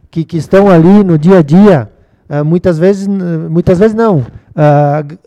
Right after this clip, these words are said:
ah, com trabalho voluntário, persistente e que se vê resultados. En-, enfim, um parabéns pra vocês e a gente vai continuar esse trabalho. Cada vez que a gente viajar, a gente vai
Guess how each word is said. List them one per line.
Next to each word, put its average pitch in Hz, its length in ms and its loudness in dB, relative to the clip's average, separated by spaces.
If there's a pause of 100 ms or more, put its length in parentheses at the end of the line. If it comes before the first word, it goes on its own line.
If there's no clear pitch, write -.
ah, 156 440 -8
com 165 120 -8
trabalho 180 320 2
voluntário, 190 840 2 (380)
persistente 190 880 0 (260)
e 208 120 -2
que 196 100 -6
se 202 160 0
vê 190 160 2
resultados. 147 680 0
En-, 143 180 0 (120)
enfim, 196 420 2 (800)
um 151 160 -4
parabéns 175 540 0
pra 196 120 0
vocês 196 480 -2
e 185 220 0
a 170 60 2
gente 196 300 0
vai 170 320 0
continuar 190 360 -6
esse 190 100 -10
trabalho. 170 420 -2
Cada 175 240 -2
vez 185 160 0
que 190 80 2
a - 20 0
gente 175 180 0
viajar, 160 300 0
a 180 60 0
gente 180 240 0
vai 180 320 2